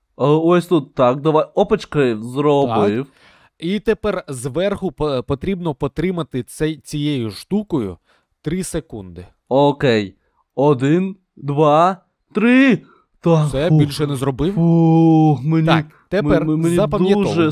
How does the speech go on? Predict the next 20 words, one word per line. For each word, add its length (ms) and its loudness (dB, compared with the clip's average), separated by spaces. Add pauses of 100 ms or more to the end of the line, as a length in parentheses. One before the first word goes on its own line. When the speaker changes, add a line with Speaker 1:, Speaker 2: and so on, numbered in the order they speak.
Speaker 2:
якщо 240 0
Speaker 1:
страшно. 500 0 (600)
Speaker 2:
міна, 480 -6 (200)
е, 140 -4
різнокольорового 1120 -2
кольору, 420 -8
бачиш, 380 -8
тут 220 -14
є 100 -8
Speaker 1:
Так. 320 4
Speaker 2:
оранжевий 500 -4
і 160 -12
чорний. 500 -10 (180)
Speaker 1:
Мгм. 480 -2
Speaker 2:
Тобі 320 -2
потрібно 520 -8
перерізати, 840 -8 (360)
а, 340 -12 (280)
той 220 0
дрот, 360 -6